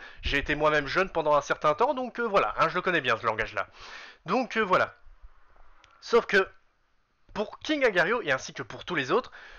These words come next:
pour tous les autres jeunes, tout ça, qui ont entre sept à quinze ans, je trouve que vous êtes des bonnes grosses feignasses. Parce que vous avez juste à cliquer dans la section playlist de la chaîne pour voir tous les jeux qui ont été déjà faits, donc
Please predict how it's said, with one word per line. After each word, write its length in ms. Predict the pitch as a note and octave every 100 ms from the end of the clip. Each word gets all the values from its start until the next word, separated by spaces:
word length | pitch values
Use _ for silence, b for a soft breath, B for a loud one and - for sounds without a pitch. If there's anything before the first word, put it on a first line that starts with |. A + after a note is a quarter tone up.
| B B B B B _ _
pour 200 | C#3 B2+
tous 120 | E3
les 140 | D#3 C3
autres 220 | A#2+ C3
jeunes, 400 | A#2+ E3+ D#3 A#2+
tout 140 | -
ça, 200 | - D3
qui 120 | - A2+
ont 80 |
entre 180 | G#2+ B2+
sept 240 | - C#3+ -
à 60 |
quinze 280 | - B2 B2
ans, 180 | F3 A3+ _ _ _ _ _ _ -
je 160 | -
trouve 280 | G3 B3 C#4
que 80 | -
vous 140 | F3
êtes 200 | E3+ E3
des 140 | D3 D#3
bonnes 640 | - - - - D#4+ D#4+
grosses 240 | - G#3+ -
feignasses. 560 | D#3 A2 F#2+ - - _ _ _ b b b b -
Parce 160 | D#3+
que 200 | - A3+ D#3+
vous 280 | C#3+ F#3+
avez 200 | A#3+ B3
juste 300 | G3+ D4 -
à 40 | G3+
cliquer 480 | - G3+ A3+ G#3 C#3+
dans 200 | C3+ C3+
la 80 |
section 300 | - - F3
playlist 400 | - C4+ D4+ A#3
de 40 | F3+
la 100 | D#3
chaîne 340 | - D3+ A3+ - - _ _ _ _ _ -
pour 120 | E3
voir 340 | E3 A#3 -
tous 760 | - D4 F4+ F#4 F#4 F#4 F4+ F4
les 160 | D#4 A3+
jeux 140 | A#3
qui 120 | -
ont 80 | A3
été 120 | A3
déjà 240 | G3 F3+ F3+
faits, 220 | A3 A3
donc 220 | F#3+ A3